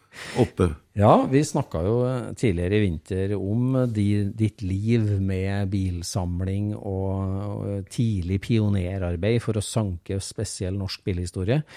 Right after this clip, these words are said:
Speaker 2: der du og Jan Tolfsby og flere gjorde en kjempejobb. Ehm,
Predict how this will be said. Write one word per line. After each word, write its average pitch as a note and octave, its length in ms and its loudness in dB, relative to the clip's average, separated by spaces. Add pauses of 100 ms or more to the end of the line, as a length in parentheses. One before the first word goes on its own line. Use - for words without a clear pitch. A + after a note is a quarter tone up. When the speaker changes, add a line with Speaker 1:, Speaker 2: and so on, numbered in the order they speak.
(280)
Speaker 2:
der A2+ 140 2
du F#2+ 340 2
og G2 260 2
Jan G#2+ 260 4
Tolfsby G2 600 0
og G2 80 -2
flere F#2 380 -2
gjorde F#2 160 -2
en G2 120 -2
kjempejobb. F#2 800 -4 (1000)
Ehm, A2 840 4